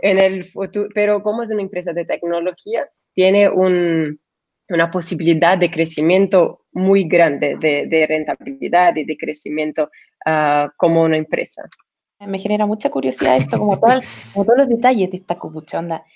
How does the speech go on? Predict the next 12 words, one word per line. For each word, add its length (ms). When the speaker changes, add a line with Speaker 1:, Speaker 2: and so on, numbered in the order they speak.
Speaker 3:
Sí. 160
Speaker 2:
Ellos, 240
por 200
ejemplo, 720
eh, 400
postularon. 560
Tesla 360
dijo, 200
"Oye, 300
yo 160
quiero, 560
eh, 400